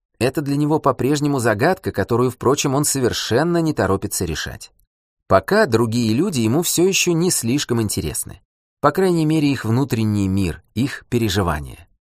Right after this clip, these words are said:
Его социальный интерес направлен только на то, чтобы найти своё место в мире этих других людей, желательно максимально комфортное. Например, воспитатели в детском саду разделяются на хороших, тех, с которыми ребёнку комфортно,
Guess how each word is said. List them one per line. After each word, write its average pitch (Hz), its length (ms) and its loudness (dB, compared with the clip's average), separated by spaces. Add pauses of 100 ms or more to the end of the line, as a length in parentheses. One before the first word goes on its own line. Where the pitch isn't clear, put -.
(580)
Его 98 220 0
социальный 110 520 0
интерес 95 540 -4 (300)
направлен 170 560 0
только 151 260 0
на 123 140 2
то, 196 120 2
чтобы 143 280 0
найти 131 340 -2
своё 139 400 0
место 156 520 0
в 98 100 -4
мире 160 480 2
этих 135 480 -2
других 104 440 0
людей, 110 460 0 (240)
желательно 110 680 0
максимально 92 600 0
комфортное. - 720 -6 (680)
Например, 151 460 2
воспитатели 147 680 0
в 110 80 0
детском 113 320 0
саду 110 320 0
разделяются 131 640 0
на 135 100 0
хороших, 76 720 -6 (340)
тех, 117 220 0
с - 80 -4
которыми 95 380 0
ребёнку 85 480 -2
комфортно, 82 800 -4